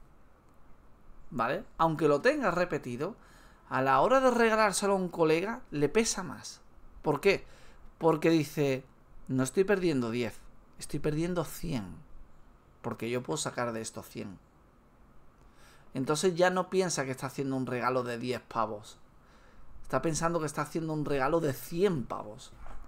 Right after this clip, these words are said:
aunque a él le haya costado diez. Entonces,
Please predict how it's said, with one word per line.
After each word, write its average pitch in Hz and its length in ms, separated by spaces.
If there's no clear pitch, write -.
aunque 151 360
a 147 100
él 220 160
le 139 80
haya 131 160
costado 117 300
diez. 107 260
Entonces, 208 300